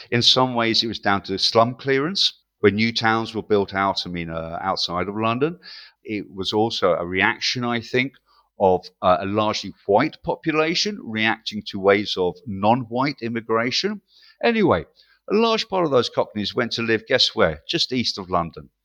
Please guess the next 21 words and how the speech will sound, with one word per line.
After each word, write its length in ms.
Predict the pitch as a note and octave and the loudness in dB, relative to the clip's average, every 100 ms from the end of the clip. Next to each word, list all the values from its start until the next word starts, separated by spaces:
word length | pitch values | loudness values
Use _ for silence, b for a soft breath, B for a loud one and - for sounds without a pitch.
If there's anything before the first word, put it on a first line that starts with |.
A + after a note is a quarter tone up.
| _ _ _ _ - | _ _ _ _ 2
in 160 | A2 | 4
Essex. 540 | G2+ - - - - - b b b _ | 4 2 -4 -6 -10 -10 b b b _
So 260 | - - E3 | -4 2 2
in 100 | D#3 | 2
some 360 | - F#3 A3+ G#3 | 0 0 -2 -4
ways, 340 | A#3 G3+ - | -4 -2 -2
the 180 | A2 - | -2 2
L 220 | D3 D3+ | 2 2
M 140 | C3+ | -2
E 340 | D3 G2 F2 - _ - | -2 -2 -4 -10 _ -2
is 160 | - - | 0 0
kind 340 | - E3 F#3+ | -4 -2 0
of 100 | G#3+ | 2
a 120 | D3 - | 0 0
historical 600 | - - F#3+ A3+ A3 E3+ | 2 2 4 0 -2 -6
distillation 1040 | D#3+ E3+ - - C#3 F3 G#3 - - D#2+ - _ _ - | -4 -2 -2 -2 0 2 2 -2 -4 -8 -14 _ _ 0
of 220 | G#2 - | 0 -2
the 160 | B2+ - | -4 2
old 280 | A2 A#2 A2 | 2 2 -4
Cockney 460 | - G2+ - G2 | -2 -2 0 -4
London. 360 | F#2 G2 F2 | -2 -4 -6